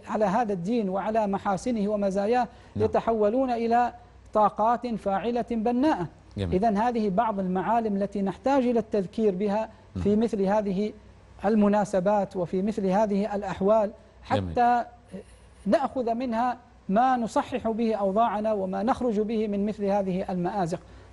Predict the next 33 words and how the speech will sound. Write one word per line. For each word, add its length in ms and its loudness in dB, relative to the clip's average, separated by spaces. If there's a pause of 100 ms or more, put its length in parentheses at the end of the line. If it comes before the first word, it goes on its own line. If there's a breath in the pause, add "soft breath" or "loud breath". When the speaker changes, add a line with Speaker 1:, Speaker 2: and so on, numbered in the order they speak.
Speaker 1:
نسأل 220 0
الله 300 2
Speaker 2:
جميل. 100 -2
Speaker 1:
تبارك 420 0
وتعالى 460 2
أن 100 -2
يلطف 340 -2
بنا 420 0 (420 loud breath)
وبهؤلاء 800 2
أيضًا 200 0
المنكوبين 880 0
والمحرومين 840 0
جميعًا 420 0
في 180 -4
كل 420 0
بقعة 360 -2 (320)
من 200 0
بقاع 320 2
هذه 560 -2
الأرض. 260 -4 (160)
Speaker 2:
آمين، 300 -2 (100)
آمين 280 -2
يا 120 0
رب 120 -6
العالمين. 340 -4 (460 loud breath)
مشكور 240 -4
فضيلة 260 0
الشيخ. 320 -6 (300 loud breath)
إنما 220 0
يبقى 240 -2
معنا 200 0
سؤال 380 -2
أخير 380 0